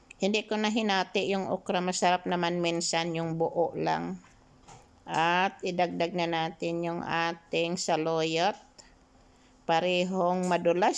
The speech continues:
yung saluyot at saka okra. Masarap talaga yan sa labong pag pinagsama sila. Ayan. Ang ating gulay ngayon ay ano yan? Vegetarian.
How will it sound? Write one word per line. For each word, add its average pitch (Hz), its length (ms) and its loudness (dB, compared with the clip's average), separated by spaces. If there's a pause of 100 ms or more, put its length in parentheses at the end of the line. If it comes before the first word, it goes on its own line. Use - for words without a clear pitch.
(160)
yung 175 80 0
saluyot 170 720 2
at 156 160 -4
saka 151 400 -2
okra. 165 320 -2
Masarap 175 400 0
talaga 190 320 0
yan 170 320 2
sa 165 160 0
labong 147 480 -2
pag 160 220 -2 (580)
pinagsama 165 800 0
sila. 143 400 -4 (1200)
Ayan. 165 640 -2 (960)
Ang 190 160 0
ating 220 560 0
gulay 196 400 4
ngayon 170 480 0
ay 165 320 0
ano 165 240 -2
yan? 160 580 -2 (220)
Vegetarian. 156 1500 -2